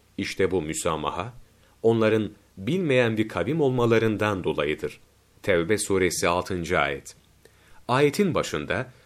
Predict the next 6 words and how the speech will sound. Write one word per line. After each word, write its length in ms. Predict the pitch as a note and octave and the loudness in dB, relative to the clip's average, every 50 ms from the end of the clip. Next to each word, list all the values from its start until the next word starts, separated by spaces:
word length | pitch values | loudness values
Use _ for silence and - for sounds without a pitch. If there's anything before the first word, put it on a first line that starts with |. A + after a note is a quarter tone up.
| _ _ - | _ _ -4
"Müşriklerden 800 | A2+ B2 A#2+ - D3+ D3 - D3 C#3 C3+ A#2+ B2 C3+ E3 E3+ C#3+ | -2 -2 0 0 -2 -2 0 2 2 2 4 2 0 0 0 0
biri 220 | C#3 C3 C#3 C3 | 2 2 2 0
senden 500 | - - B2 A#2+ A2+ A2 A2+ A2 A2 A2 A2 | 0 0 0 0 2 2 2 2 2 0 -2
eman 380 | G#2 F#2 F#2+ B2 C#3+ E3 D3 | -2 -2 0 -2 -2 -2 0
dilerse," 600 | C#3+ C#3+ C#3 C#3+ C#3 C3 - - - C#2+ - D#2 | 0 0 2 2 2 0 0 -2 -4 -4 0 2
denmiş, 460 | F2 E2 D2+ D2+ D#2+ A#2+ - - - | 2 2 2 0 -4 -6 -6 -8 -10